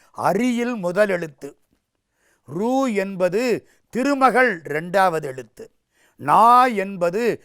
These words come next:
நாராயணாவில் கடைசி எழுத்து, அசலம் என்பது வேங்கடாசலத்திலே உள்ள அசலம்.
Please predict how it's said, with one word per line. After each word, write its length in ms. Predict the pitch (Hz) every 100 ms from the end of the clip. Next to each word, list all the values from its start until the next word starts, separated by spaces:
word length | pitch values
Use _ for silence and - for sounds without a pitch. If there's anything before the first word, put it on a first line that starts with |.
| _
நாராயணாவில் 1200 | - 123 151 208 220 214 214 190 180 180 175 202
கடைசி 520 | - 135 156 165 - 139
எழுத்து, 520 | 110 98 _ - - _ _ _ -
அசலம் 540 | 147 - 247 254 262
என்பது 640 | 254 208 202 190 170 156 - _ _
வேங்கடாசலத்திலே 1200 | 147 233 254 262 262 247 202 214 208 175 196 185
உள்ள 480 | 180 175 196 254 262
அசலம். 400 | 185 254 247 160